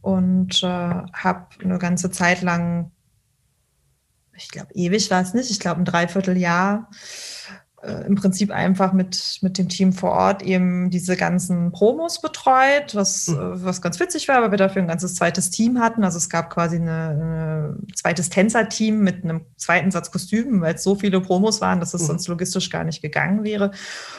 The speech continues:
Speaker 1: Und die Sänger, äh, sind dann in, in echt, also aus dem Originalensemble halt dann immer mit dazugekommen. Und,
Speaker 2: Mhm.
Speaker 1: äh, so waren wir dann immer lustig unterwegs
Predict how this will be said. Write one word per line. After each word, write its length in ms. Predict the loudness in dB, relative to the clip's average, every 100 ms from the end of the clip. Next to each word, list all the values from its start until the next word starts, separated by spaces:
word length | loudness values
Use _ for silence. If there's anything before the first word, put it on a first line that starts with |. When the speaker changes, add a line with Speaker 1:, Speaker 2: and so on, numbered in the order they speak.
| -20 -20 -20 -18 2
Speaker 1:
Und 180 | 4
die 80 | 6
Sänger, 560 | 6 6 6 6 4 2
äh, 120 | 0
sind 160 | 2 2
dann 140 | 2
in, 420 | 0 2 4 4
in 160 | 0 2
echt, 340 | 2 0 -2
also 260 | 0 0 0
aus 120 | -2
dem 320 | -2 -2 -4 -4
Originalensemble 920 | -4 0 2 2 2 0 0 0 0
halt 100 | 0
dann 100 | -2
immer 180 | -2 -2
mit 160 | -2 -4
dazugekommen. 880 | -2 -2 -2 -4 -4 -4 0 0 -2
Und, 480 | -2 0 -2 -4 -8
Speaker 2:
Mhm. 60 |
Speaker 1:
äh, 100 | -8
so 160 | -8 -6
waren 160 | -4 -4
wir 80 | -4
dann 140 | -4
immer 140 | -4 -2
lustig 280 | -4 -6
unterwegs 600 | -6 -4 -2 -2 -4 -10